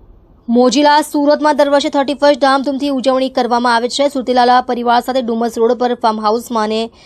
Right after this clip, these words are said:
પાર્ટી પ્લોટ્સ પર ભેગા થઈને મહેફિલ સજાવતા હોય છે. શોખીન સુરતીઓ થર્ટી ફર્સ્ટની રાત્રે છાટા પાણી કરવાનું પણ ચૂકતા નથી.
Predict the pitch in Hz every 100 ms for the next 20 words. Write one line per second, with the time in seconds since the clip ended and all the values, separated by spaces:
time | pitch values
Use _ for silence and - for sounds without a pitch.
0 | - - - 240 254 254 269 254 254 269
1 | 247 247 240 233 254 240 226 226 233 233
2 | 226 214 208 202 202 - 202 214 - -
3 | 262 262 302 277 269 277 262 240 262 247
4 | 240 233 247 254 254 247 247 277 269 254
5 | 254 247 220 233 262 220 214 196 - 190
6 | 190 185